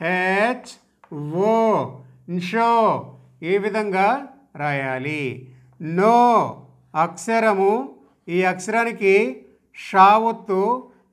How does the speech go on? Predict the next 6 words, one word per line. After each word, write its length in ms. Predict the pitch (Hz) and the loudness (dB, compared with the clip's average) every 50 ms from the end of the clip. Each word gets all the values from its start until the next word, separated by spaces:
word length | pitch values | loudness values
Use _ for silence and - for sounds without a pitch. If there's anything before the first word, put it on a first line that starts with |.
| _ - | _ -10
ఇలా 240 | 165 170 196 208 220 | -6 -2 0 0 2
రాయాలి. 880 | 220 208 185 165 151 143 135 135 139 147 151 151 139 123 120 - - - - _ _ _ _ _ | 2 2 2 0 -2 -4 -6 -6 -8 -8 -8 -8 -8 -10 -12 -14 -20 -20 -20 _ _ _ _ _
ఈ 120 | 175 170 185 | -6 -4 -2
అక్షరాన్ని 500 | 190 196 190 190 - 220 233 233 220 208 | -2 -2 -4 -6 -4 -4 -2 0 0 -2
ఇంగ్లీష్లో 680 | 208 220 226 220 - 190 202 202 208 220 240 269 269 - - _ _ _ _ _ - | -2 -4 -6 -6 -6 -6 -4 -2 0 0 -2 -4 -6 -10 -18 _ _ _ _ _ -6
ఎన్ 680 | 160 170 185 185 185 190 185 190 202 214 226 254 269 | -2 0 2 2 2 2 2 2 2 0 0 -2 -6